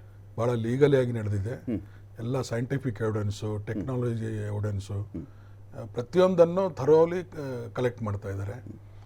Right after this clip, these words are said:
Speaker 1: ಅದರಲ್ಲಿ ಎರಡನೇ ಮಾತೇ ಇಲ್ಲ.
Speaker 2: ಹ್ಮ್.
Speaker 1: ನೋಡಿ, ಆರೋಪಿನ ತಕ್ಷಣ ಮೈಸೂರಿಗೆ ಹೋಗಿ ಹಿಡ್ಕೊಂಡ್ಬಂದ್ರು.
Speaker 2: ಹ್ಮ್.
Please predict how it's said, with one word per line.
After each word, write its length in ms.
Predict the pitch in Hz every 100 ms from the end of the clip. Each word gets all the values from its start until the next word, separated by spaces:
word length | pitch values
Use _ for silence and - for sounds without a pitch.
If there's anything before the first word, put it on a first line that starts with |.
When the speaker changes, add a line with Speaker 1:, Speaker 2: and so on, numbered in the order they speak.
| - -
Speaker 1:
ಅದರಲ್ಲಿ 260 | 113 131
ಎರಡನೇ 240 | 120 117 139
ಮಾತೇ 360 | 127 110 131
ಇಲ್ಲ. 160 | 117 98
Speaker 2:
ಹ್ಮ್. 300 | - - 95 - - - -
Speaker 1:
ನೋಡಿ, 220 | 135 156
ಆರೋಪಿನ 500 | 123 139 160 160 151
ತಕ್ಷಣ 460 | 131 127 95 - 165
ಮೈಸೂರಿಗೆ 400 | 147 135 147 131
ಹೋಗಿ 120 | 131
ಹಿಡ್ಕೊಂಡ್ಬಂದ್ರು. 520 | 117 101 107 98 92
Speaker 2:
ಹ್ಮ್. 300 | - - 120